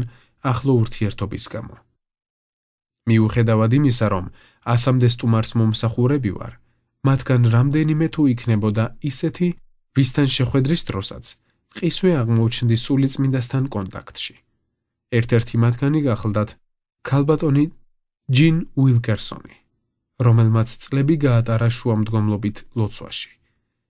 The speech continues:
და ახლა უკვე უფალთან არის გადასული. როცა ჩვენი შეხვედრისას პირველად ამოვიდა ეკლესიის ავტომობილში, მოწიწებისგან პირი ღია დამრჩა, მთელი მგზავრობის განმავლობაში.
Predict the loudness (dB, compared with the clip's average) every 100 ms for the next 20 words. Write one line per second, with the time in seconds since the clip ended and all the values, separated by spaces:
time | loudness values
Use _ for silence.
0 | _ 0 4 4 2 0 2 2 2 2
1 | 0 0 -2 -2 -4 -6 -6 -8 -8 -12
2 | -16 -20 -20 _ _ _ _ _ _ -2
3 | 0 0 2 2 2 0 0 0 0 0
4 | 0 -2 0 2 4 4 4 2 2 2
5 | 2 0 0 -4 -4 -2 -2 -2 -2 0
6 | 0 0 -4 -4 -10 -12 _ _ _ _
7 | _ _ _ _ 0 2 0 0 -2 -2
8 | -2 -4 -2 -2 2 0 0 -2 -2 -6
9 | -16 -14 -16 -16 _ _ _ _ _ 0
10 | 2 2 2 0 0 0 -2 -6 -4 -6
11 | -6 -8 -12 -12 -12 -12